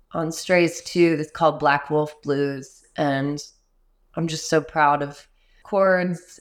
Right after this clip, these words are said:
and, uh, the poetry in the lyrics, and, and that was one of the ones that I wrote in South Carolina that just was really, um, kind of the story of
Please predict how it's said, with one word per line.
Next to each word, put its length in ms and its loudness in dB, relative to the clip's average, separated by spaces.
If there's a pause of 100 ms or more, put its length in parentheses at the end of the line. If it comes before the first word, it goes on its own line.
and, 440 0 (480)
uh, 220 2
the 120 -2
poetry 960 0
in 140 2
the 80 4
lyrics, 640 0
and, 460 -4 (400)
and 120 0
that 160 6
was 140 0
one 140 2
of 60 2
the 80 2
ones 360 0
that 140 4
I 60 4
wrote 300 2
in 120 -4
South 300 2
Carolina 680 2
that 300 -8 (760)
just 220 -4
was 200 0
really, 460 2
um, 420 -2 (300)
kind 160 4
of 80 4
the 40 0
story 460 2
of 220 0